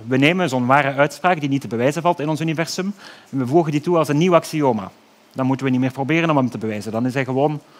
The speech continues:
per definitie waar, want we aanvaarden die zonder, zonder bewijs." Maar dan heb je de spelregels veranderd. Dus speel je in een nieuw spel, speel je in een nieuw wiskundig universum. En dan zegt Gödel:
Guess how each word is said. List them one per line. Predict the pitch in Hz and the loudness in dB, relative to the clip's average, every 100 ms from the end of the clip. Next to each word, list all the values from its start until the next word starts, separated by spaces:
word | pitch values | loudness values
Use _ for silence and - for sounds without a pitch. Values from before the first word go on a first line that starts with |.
| - _ - | -20 _ -6
per | 123 | -4
definitie | 123 135 135 - 123 | -4 -2 -4 -4 0
waar, | 120 120 | 2 2
want | 117 | -4
we | 117 | -6
aanvaarden | 123 104 117 120 | -6 0 0 0
die | 110 110 | -6 -8
zonder, | 113 113 104 - | -8 -8 -10 -16
zonder | 98 101 | -14 -14
bewijs." | 98 92 107 - - _ _ _ - _ - | -14 -18 -18 -20 -20 _ _ _ -20 _ -10
Maar | 120 127 | 0 2
dan | 160 | 4
heb | 165 160 | 2 0
je | |
de | 175 | -4
spelregels | - 175 151 117 107 | 2 2 4 0 -4
veranderd. | 101 98 92 - - - | -8 -12 -12 -18 -20 -18
Dus | - 120 | -12 -8
speel | 151 147 | -2 2
je | 160 | 2
in | 143 123 | 2 0
een | |
nieuw | 120 170 | 0 -2
spel, | - 135 156 | -2 0 0
speel | - 143 | -2 -2
je | 135 | 0
in | 127 | 0
een | 120 | 0
nieuw | 143 | 0
wiskundig | 165 156 156 151 147 | -2 -4 -4 -4 -4
universum. | 139 135 117 - 98 90 - _ _ _ _ _ _ _ _ - | -2 -2 -4 -8 -14 -18 -20 _ _ _ _ _ _ _ _ -12
En | 117 | -6
dan | 120 | -2
zegt | 139 131 | 0 2
Gödel: | 139 165 165 | 2 2 -2